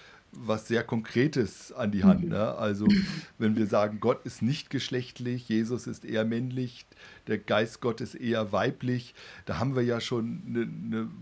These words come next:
Speaker 1: Pluralität in der Trinität, die wir wunderbar biblisch, theologisch und dann didaktisch in den verschiedenen Formaten in der Kirche lehren und leben können, ne? Also das, finde ich, ist tatsächlich ein sehr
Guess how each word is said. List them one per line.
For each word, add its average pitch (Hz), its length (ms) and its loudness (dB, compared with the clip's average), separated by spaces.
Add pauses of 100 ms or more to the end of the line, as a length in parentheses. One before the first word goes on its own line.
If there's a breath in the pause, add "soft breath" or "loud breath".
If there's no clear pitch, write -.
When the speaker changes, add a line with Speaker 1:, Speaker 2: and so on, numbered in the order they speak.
(140)
Speaker 1:
Pluralität 123 880 0
in 131 200 -4
der 127 140 2
Trinität, 120 840 -4 (100)
die 117 420 2 (140)
wir 117 540 -2 (400 loud breath)
wunderbar 120 720 4
biblisch, 127 440 -4
theologisch 117 840 0 (340 loud breath)
und 113 260 -2
dann 110 180 4
didaktisch 113 560 -4
in 113 160 -6
den 113 140 -2
verschiedenen 110 880 -2 (120 loud breath)
Formaten 110 680 0
in 107 80 -2
der 101 120 -4
Kirche 117 680 -4 (320 loud breath)
lehren 123 440 2
und 113 180 -6
leben 120 400 0
können, 92 340 -6
ne? 92 240 -6
Also 104 240 -6
das, 110 280 -12
finde 110 260 -4
ich, 110 120 -12
ist - 260 -10
tatsächlich 104 520 -10
ein 107 80 -4
sehr 101 280 -4